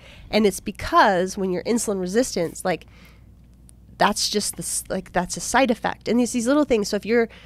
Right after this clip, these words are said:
you know, I, if you're going to the gym and you're doing all these things and you're not, the results are not showing,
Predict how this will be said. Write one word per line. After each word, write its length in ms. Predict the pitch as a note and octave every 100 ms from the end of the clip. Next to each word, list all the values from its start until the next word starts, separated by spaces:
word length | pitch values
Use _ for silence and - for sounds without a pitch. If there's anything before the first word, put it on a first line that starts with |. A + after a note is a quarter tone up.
| - - - -
you 140 | A3
know, 80 | F#3
I, 220 | F3+ E2 - - -
if 160 | A#3 A3+
you're 80 | F#3+
going 280 | C#4 D4 B3
to 60 |
the 80 | F#3
gym 280 | F3+ F#3+ F#3
and 80 | F#3+
you're 100 | G3
doing 280 | C4+ C#4 A#3
all 60 |
these 160 | G#3+ G#3
things 220 | F#3+ F3+
and 80 | F#3
you're 120 | F#3+
not, 280 | G#3+ - - - -
the 140 | F#3+
results 540 | F3 G3 G3+ G#3 G#3+ B3+
are 60 |
not 240 | G#3+ F#3 -
showing, 640 | - F3+ F3 A3+ C#4+ E4